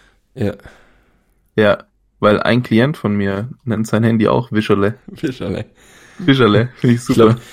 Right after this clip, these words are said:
Speaker 1: ich glaub, seitdem er's hat, sagt er da nicht mehr so dazu, aber wo er noch kein Smartphone hatte, hat er das so genannt, ja.
Speaker 2: <laughs>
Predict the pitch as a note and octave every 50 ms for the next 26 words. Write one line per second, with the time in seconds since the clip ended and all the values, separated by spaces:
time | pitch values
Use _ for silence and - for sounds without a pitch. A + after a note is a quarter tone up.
0 | - _ - - A#2+ A#2 - A2+ G2 F2+ - G#2 G#2+ G#2+ G2+ G2 G2 - - -
1 | A#2 G#2+ A#2 - - - - - A2+ - - - A2 - - - - G2+ F#2+ -
2 | G2 G2+ G2+ G2+ G#2+ A#2+ B2 - G2+ F#2+ G2 - - G2+ F#2+ F#2 F#2 F#2 - -
3 | - G2 G2 - - - F2 F2+ F#2+ F#2 F#2 - - - F2+ F#2 F#2+ F#2+ F#2 F#2
4 | F2+ F#2 F2+ F#2 G2+ G2+ - - - G2 G#2+ A#2 - - G#2+ G#2+ A2+ A#2 - -
5 | - - B2+ B2 - A2+ - - A#2+ B2 C3+ A2 - G#2+ G#2 G2+ G2+ - - -
6 | G2+ G2 G#2 F#2 - - G2+ - - - - - - _ _ _ _ _ _ _
7 | _ _ _ _ _ _ _